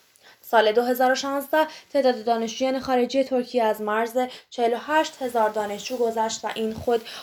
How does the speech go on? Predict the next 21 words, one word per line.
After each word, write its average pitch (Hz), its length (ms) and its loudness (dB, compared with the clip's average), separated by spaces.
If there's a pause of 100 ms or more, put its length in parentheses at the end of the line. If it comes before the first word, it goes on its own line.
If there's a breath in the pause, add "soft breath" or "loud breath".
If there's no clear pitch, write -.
حاوی 247 480 4
خبرهای 214 640 0
عالی 214 340 0
از 220 200 2
نظام 202 340 -2
آموزشی 202 600 -4
این 208 200 -2
کشور 226 380 -4
است. - 300 -6 (560 loud breath)
هزینه‌های 240 640 4
تحصیل 269 500 -2
و 277 80 2
زندگی 269 400 -2
در 262 140 0
ترکیه 233 500 0
چقدر 262 500 -4
است؟ - 240 -8 (600 loud breath)
هزینه‌های 277 600 4
تحصیل 311 500 -2
دوره‌های 262 480 2
آ-، 247 180 -2